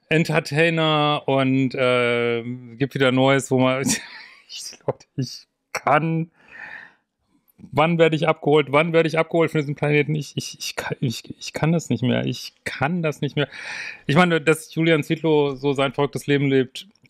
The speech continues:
wirklich, habe ich immer gesagt, habe ich immer Respekt vor, äh, dass jemand so konsequent einfach, äh, sagt, "Ihr könnt mich alle mal, ich mach, was ich will."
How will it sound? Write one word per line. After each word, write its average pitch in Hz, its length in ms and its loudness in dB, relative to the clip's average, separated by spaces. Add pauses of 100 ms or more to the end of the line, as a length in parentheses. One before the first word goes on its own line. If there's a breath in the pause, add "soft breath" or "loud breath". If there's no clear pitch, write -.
(100)
wirklich, 135 260 2
habe 139 120 2
ich 143 60 2
immer 160 160 4
gesagt, 139 220 0
habe 131 100 -2
ich 131 60 -2
immer 135 160 0
Respekt 127 340 -4
vor, 123 420 -2 (440)
äh, 120 340 2
dass 120 180 -10
jemand 117 300 -2
so 123 140 -6
konsequent 117 600 -4
einfach, 113 440 -6
äh, 120 160 -2
sagt, 113 240 -4
"Ihr 110 120 -8
könnt - 180 -6
mich 127 140 -8
alle 117 160 -6
mal, 117 180 -4
ich 113 60 -8
mach, 120 140 -4
was 113 160 -6
ich 107 100 -12
will." 131 240 0